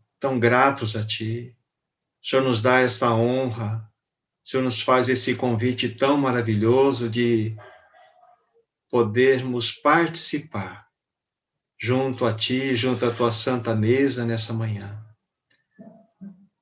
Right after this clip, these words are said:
Reconhecemos que nós precisamos ter os nossos pés lavados.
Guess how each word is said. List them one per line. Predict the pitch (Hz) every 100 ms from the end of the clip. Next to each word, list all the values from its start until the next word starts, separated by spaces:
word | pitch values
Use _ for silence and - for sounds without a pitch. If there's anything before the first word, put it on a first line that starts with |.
| _ _
Reconhecemos | - 127 135 139 123 - 139 143 135
que | -
nós | 135 135
precisamos | - 139 135 120 127 131 135 113
ter | 131 127
os |
nossos | 120 127 113 120
pés | - - 127 113
lavados. | 120 113 113 117 120 120 113 - - - - -